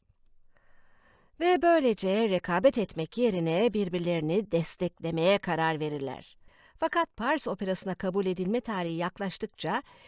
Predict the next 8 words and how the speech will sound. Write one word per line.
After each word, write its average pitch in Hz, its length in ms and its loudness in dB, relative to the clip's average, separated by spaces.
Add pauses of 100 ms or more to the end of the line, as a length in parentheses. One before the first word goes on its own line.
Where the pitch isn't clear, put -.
(220)
Kate 359 300 0
ve 202 60 2
Marnie'nin 185 540 0
dostlukları 180 720 -2 (340)
yine 277 220 4
tehdit 214 360 -4
altına 160 400 0
girer 165 420 -2